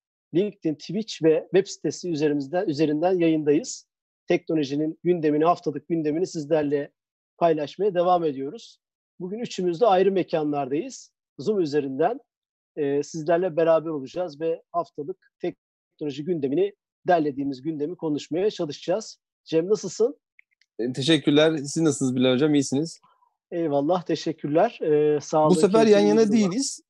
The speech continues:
Speaker 2: Ee, yan yana biraz uzaktan görüşüyoruz ama, e, daha önce yapmadığımız şey değil zaten. Birçok konuğumuzu da böyle almıştık. Ee, hatta belki de bütün bu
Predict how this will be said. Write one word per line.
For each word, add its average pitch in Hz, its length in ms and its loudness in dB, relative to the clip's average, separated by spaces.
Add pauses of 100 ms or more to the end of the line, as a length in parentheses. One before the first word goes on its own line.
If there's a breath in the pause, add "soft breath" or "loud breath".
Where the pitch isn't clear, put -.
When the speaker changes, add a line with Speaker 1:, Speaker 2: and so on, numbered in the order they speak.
Speaker 2:
Ee, 147 60 -2 (500)
yan 170 80 2
yana 180 320 -2
biraz 196 220 4
uzaktan 175 600 0
görüşüyoruz 151 480 2
ama, 208 320 -2 (380)
e, - 20 -2 (480)
daha 175 160 8
önce 160 140 6
yapmadığımız 147 440 2
şey 143 220 0
değil 143 100 -2
zaten. 127 400 0
Birçok 143 240 -4
konuğumuzu 139 420 0
da 131 120 2
böyle 127 220 2
almıştık. 113 580 -2 (140)
Ee, 113 800 -4
hatta 123 340 0
belki 123 280 -2
de 131 160 0 (280)
bütün 160 340 0
bu 151 260 2